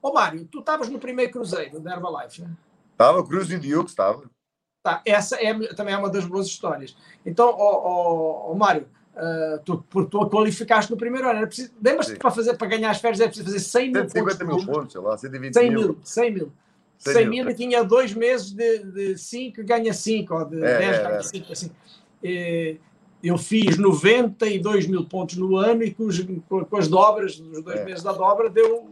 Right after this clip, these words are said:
Speaker 1: os, os cem mil pontos. E, e lembras desse cruzeiro?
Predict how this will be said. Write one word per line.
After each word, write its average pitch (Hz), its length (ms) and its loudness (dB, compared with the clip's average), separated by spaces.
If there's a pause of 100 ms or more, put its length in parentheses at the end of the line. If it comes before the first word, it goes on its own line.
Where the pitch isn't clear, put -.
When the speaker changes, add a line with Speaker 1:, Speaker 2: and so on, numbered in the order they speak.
(140)
Speaker 1:
os, 196 220 -16 (280)
os - 120 -14
cem 214 160 -4
mil 233 140 -6
pontos. 165 440 -12 (520)
E, 185 480 -4
e 180 60 -4
lembras 226 320 2
desse 220 220 -2
cruzeiro? 208 420 -6